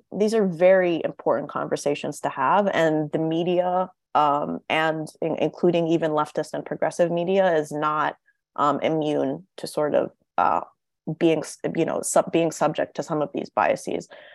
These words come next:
um, and thinking that, "Oh, let's, you know, let's have so-and-so on, it'll, they're, they're a great speaker and they're actually making great points,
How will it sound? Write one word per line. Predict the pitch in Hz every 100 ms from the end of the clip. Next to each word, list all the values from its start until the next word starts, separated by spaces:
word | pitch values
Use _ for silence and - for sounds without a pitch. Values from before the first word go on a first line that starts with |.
| _ -
um, | 160
and | 147 165
thinking | 170 165 165 160
that, | 156 -
"Oh, | 202 160
let's, | 160 - -
you | 165
know, | 143 90
let's | 160 -
have | 160
so-and-so | - 151 147 - 151
on, | 151 151
it'll, | 151 - - _ _ -
they're, | 196 - -
they're | 170
a | 165
great | 180 180
speaker | - 247 226 180
and | 170 175 180
they're | 190 180
actually | 185 - 180
making | 180 175 180
great | 165 160
points, | - 214 170 160 -